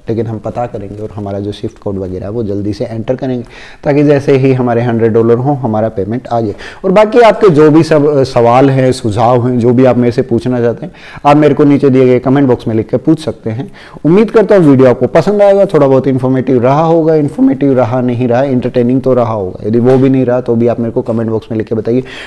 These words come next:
video को लाइक कीजिए, channel को subscribe कीजिए और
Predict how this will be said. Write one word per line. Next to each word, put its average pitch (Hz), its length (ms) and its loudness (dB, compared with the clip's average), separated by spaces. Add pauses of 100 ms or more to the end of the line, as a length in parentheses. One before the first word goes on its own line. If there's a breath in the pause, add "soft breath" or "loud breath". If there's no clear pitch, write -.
(120)
video 165 240 4
को 170 120 2
लाइक 156 240 4
कीजिए, 180 360 4
channel 160 340 2
को 147 440 2
subscribe 151 720 2
कीजिए 135 340 2
और 131 420 2